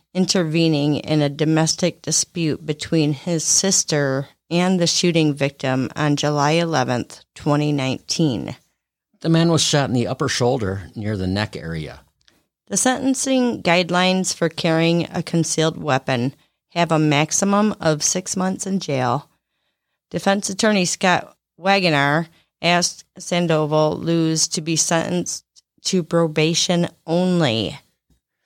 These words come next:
Speaker 2: Before sentencing Sandoval Luz to nine months, Lightvoet said he had s-, substantial and compelling reasons to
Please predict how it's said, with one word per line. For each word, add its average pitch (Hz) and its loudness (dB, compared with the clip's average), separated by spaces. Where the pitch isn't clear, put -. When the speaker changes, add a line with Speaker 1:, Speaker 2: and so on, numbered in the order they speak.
Speaker 2:
Before 127 -2
sentencing 127 2
Sandoval 117 2
Luz 120 4
to - -4
nine 107 4
months, 113 0
Lightvoet 110 -2
said 104 0
he - -2
had 98 -2
s-, - -10
substantial 123 0
and 104 2
compelling 101 2
reasons 95 2
to 90 -2